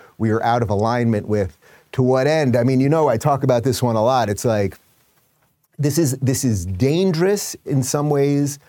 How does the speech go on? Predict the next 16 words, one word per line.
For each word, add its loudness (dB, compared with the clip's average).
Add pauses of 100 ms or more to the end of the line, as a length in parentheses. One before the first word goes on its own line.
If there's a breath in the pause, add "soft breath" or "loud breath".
(140 soft breath)
and -2
it's -4
scary 0
in 0
some -2
ways, 0
this -2
idea 0
that 0
America -2
will -2
sort -2
of -4 (400 soft breath)
split 0
into -2
potentially -2